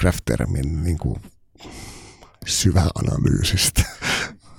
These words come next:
<laughs> Mut joo, on se sillai, toki,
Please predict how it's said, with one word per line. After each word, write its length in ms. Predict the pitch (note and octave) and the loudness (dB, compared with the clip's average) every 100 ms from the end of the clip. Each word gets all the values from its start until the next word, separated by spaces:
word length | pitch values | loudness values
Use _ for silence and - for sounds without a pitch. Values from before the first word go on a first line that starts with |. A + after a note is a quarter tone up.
| - - | -20 -14
<laughs> 1200 | D3 - - - - - - - _ _ _ _ - | -14 -14 -18 -18 -18 -18 -20 -20 _ _ _ _ 2
Mut 100 | A2+ | 6
joo, 220 | F3 A#2 | 8 8
on 100 | A2 | 8
se 220 | G#2+ A#2+ - - | 8 6 2 4
sillai, 420 | A2+ A2 G#2+ G2 - _ - | 6 8 6 4 -2 _ 2
toki, 200 | A2+ | 4